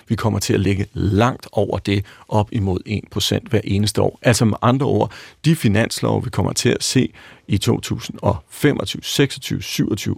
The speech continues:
otteogtyve, niogtyve, tredive, de vil alt andet lige komme til at levere mere til velfærden, end de finanslove,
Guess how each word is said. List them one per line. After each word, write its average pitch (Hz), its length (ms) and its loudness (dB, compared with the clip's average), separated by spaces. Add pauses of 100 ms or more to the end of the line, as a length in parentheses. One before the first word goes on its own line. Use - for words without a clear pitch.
otteogtyve, 120 520 2
niogtyve, 107 580 -4
tredive, 120 440 0 (360)
de 151 200 4
vil 127 220 2 (140)
alt 143 260 2
andet 117 320 0
lige 104 260 0
komme 107 280 -2
til - 260 0
at - 60 -4
levere 101 320 0
mere 104 220 -2
til - 180 -6
velfærden, 104 420 0 (320)
end 120 140 4
de 156 160 2
finanslove, 107 720 0